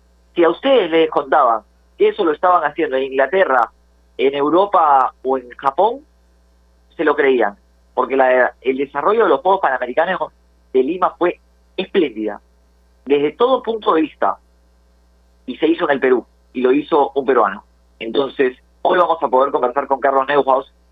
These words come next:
con quien particularmente para mí es un placer, a partir de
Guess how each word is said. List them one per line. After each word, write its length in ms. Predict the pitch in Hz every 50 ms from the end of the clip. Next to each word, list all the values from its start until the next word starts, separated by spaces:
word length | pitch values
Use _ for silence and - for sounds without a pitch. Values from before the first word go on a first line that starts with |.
| _ _ _ _ _
con 200 | - 127 123 123
quien 440 | - 127 120 117 117 113 113 110 101 -
particularmente 680 | 131 127 123 - 123 120 - 127 131 135 151 139 156
para 160 | 147 127 123
mí 100 | 120 131
es 60 | 135 143
un 100 | 139 -
placer, 440 | 135 123 120 - - 139 139 156 - _ _ _ _ _ _ _
a 140 | - 117 120
partir 360 | - 120 - - 151 156 156
de 220 | 147 160 156 -